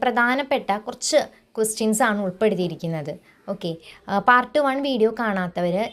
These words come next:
ഞാൻ ഡിസ്ക്രിപ്ഷൻ ബോക്സിൽ ലിങ്ക് കൊടുത്തിട്ടുണ്ട്. ആ പാർട്ട് വൺ വീഡിയോ പോയിട്ട് കാണുക. ഓക്കെ, ഫസ്റ്റ് ക്വസ്റ്റ്യൻ, ഇന്ത്യൻ നാവികസേനയ്ക്ക് വേണ്ടി ഐ എസ് ആർ ഒ നിർമ്മിച്ച ആസൂത്രിത മൾട്ടി ബാൻഡ് കമ്മ്യൂണിക്കേഷൻ ഉപഗ്രഹം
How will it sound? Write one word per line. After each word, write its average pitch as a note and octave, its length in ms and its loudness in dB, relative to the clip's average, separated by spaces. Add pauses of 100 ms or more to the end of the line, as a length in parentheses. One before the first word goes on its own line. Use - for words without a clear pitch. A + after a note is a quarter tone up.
ഞാൻ A#3 180 -2
ഡിസ്ക്രിപ്ഷൻ A3 560 -2
ബോക്സിൽ B3 380 2
ലിങ്ക് G3+ 220 -2
കൊടുത്തിട്ടുണ്ട്. G3 680 0 (460)
ആ - 80 -2 (100)
പാർട്ട് A3 400 4
വൺ A#3 180 -2
വീഡിയോ G3 360 0 (100)
പോയിട്ട് G3 360 -2 (160)
കാണുക. D#3+ 280 0 (320)
ഓക്കെ, A3+ 200 -4 (880)
ഫസ്റ്റ് D#4 300 4
ക്വസ്റ്റ്യൻ, B3 440 2 (240)
ഇന്ത്യൻ E4+ 380 0 (200)
നാവികസേനയ്ക്ക് C4+ 1000 2
വേണ്ടി F#3 420 -2 (380)
ഐ - 20 2 (140)
എസ് D#4+ 220 0
ആർ D#4+ 100 4
ഒ D#4+ 80 4
നിർമ്മിച്ച A3 500 0 (320)
ആസൂത്രിത A#3 800 2 (460)
മൾട്ടി B3+ 440 2
ബാൻഡ് B3+ 460 0
കമ്മ്യൂണിക്കേഷൻ A3 840 2 (200)
ഉപഗ്രഹം F3 800 0